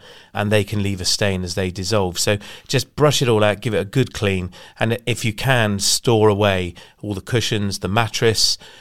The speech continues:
uh, the duvet, the pillows, curtains, take 'em down, take them out and pack them away, put them somewhere dry.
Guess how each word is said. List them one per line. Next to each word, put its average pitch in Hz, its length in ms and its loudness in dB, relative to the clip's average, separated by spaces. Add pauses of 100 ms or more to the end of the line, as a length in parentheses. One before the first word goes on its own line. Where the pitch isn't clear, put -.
(140)
uh, 95 180 -2
the 90 120 -10
duvet, 113 500 2
the 104 80 -4
pillows, 107 580 0
curtains, 131 720 0
take 113 260 -4
'em 117 120 -6
down, 107 340 0 (220)
take 117 240 0
them 101 120 -4
out 95 200 -2 (260)
and 98 140 -8
pack 107 160 -10
them 104 100 -10
away, 92 320 -6 (320)
put 90 140 -8
them 90 100 -8
somewhere 95 300 -6
dry. 90 340 -8